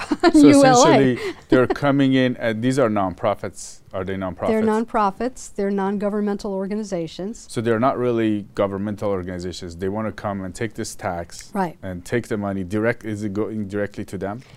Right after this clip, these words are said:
Speaker 1: It goes into this fund that they're creating, and then they control it with their board of governors or board of directors or board of trustees or whatever they're calling it. But it has a thirteen member governing board.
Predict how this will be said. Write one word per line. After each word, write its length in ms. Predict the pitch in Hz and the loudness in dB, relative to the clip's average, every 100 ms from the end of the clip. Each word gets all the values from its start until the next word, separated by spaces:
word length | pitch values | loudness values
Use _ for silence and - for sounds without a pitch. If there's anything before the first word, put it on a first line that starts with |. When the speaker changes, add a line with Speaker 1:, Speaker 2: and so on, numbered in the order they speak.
| - _ | -20 _
Speaker 1:
It 140 | 226 214 | -4 0
goes 300 | 233 254 - | 0 0 -2
into 360 | 247 240 - | -6 -4 -4
this 240 | 202 208 - | -6 -6 -6
fund 440 | - - 220 226 | -6 -2 -2 -2
that 200 | 214 220 | -4 -4
they're 140 | 233 233 | -4 -6
creating, 640 | - 277 190 151 147 220 - - - _ - | -4 -4 -2 -4 -8 -10 -14 -20 -20 _ -6
and 220 | 202 202 | -2 0
then 120 | 196 | 2
they 120 | 190 | 0
control 500 | 185 - 190 214 196 160 | -2 -6 -6 -2 0 -2
it 120 | 165 | -6
with 240 | 202 180 | -8 -6
their 160 | - 175 | -4 -4
board 300 | 165 175 180 | -4 -4 -4
of 280 | 170 - - | -6 -10 -10
governors 480 | 185 175 165 151 151 | -6 -4 -6 -6 -10
or 80 | 151 | -10
board 200 | 160 160 | -8 -8
of 80 | 156 | -8
directors 500 | 165 165 - 160 160 | -8 -8 -10 -14 -14
or 40 | |
board 240 | 151 165 | -10 -10
of 200 | 165 151 _ | -10 -12 _
trustees 540 | - 175 - - 180 156 | -14 -12 -12 -10 -8 -8
or 60 | |
whatever 240 | 165 170 170 | -10 -10 -10
they're 120 | 175 | -12
calling 400 | - 190 196 180 | -8 -6 -4 -6
it. 140 | - - - _ - - | -10 -18 -20 _ -20 -12
But 120 | 190 | -6
it 60 | 196 | -2
has 120 | 190 | -2
a 60 | 185 | -4
thirteen 480 | - 233 - 226 208 | -4 -4 -4 -6 -4
member 260 | 202 196 | -2 -2
governing 460 | 185 196 196 185 175 | -2 -2 -2 -4 -4
board. 300 | 160 160 | -4 -6